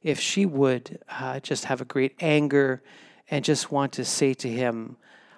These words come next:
"I hope that your time in jail that you spend is going to be the worst time of your life, that you're tortured every day, that it is the most abusive, uh,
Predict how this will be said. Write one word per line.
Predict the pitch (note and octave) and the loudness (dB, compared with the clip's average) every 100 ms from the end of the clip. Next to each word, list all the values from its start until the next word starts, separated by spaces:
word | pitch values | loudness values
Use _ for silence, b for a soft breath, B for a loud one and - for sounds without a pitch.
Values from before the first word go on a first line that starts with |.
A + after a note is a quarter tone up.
| - | 0
"I | D#3 D#3 | 4 4
hope | - D3 D3 - - | 4 4 4 0 -18
that | D#3 C#3 C3 | -4 -2 -2
your | D3 C3+ B2 | 0 2 2
time | A#2+ - C3+ C3+ | -2 -4 -2 0
in | C3+ B2 | 0 0
jail | B2+ A#2+ A#2 A2+ | 0 2 2 -2
that | B2 - | -6 -6
you | |
spend | A#2+ - B2+ A#2+ A2+ | -6 -4 -2 -2 -4
is | C3 A#2 | -4 -4
going | - B2+ | -4 -4
to | A#2+ | -2
be | B2 | -2
the | A#2+ | -2
worst | A#2+ B2+ B2+ A#2+ - - b b b _ | -2 2 0 0 -6 -10 b b b _
time | - C3 B2 | -4 -2 0
of | A#2 | -2
your | A#2 | 0
life, | A#2 A2+ - | 0 0 -2
that | - | -6
you're | - | -6
tortured | - D#3+ C#3+ - B2+ | 0 2 2 2 -2
every | A#2+ B2 | -2 -2
day, | A2+ A2 A2 B B B B - | -2 -2 -2 B B B B 0
that | C#3+ A#2+ A#2+ - B2+ | 2 4 0 -8 -6
it | D3 C3 | -2 -2
is | B2 | -2
the | - | -2
most | C3+ A#2+ - | -2 -2 -6
abusive, | A#2 C3+ C3+ - - A#2+ E3+ - B B B - | -6 -2 0 0 -2 -2 -4 -12 B B B -12
uh, | - - | -10 -10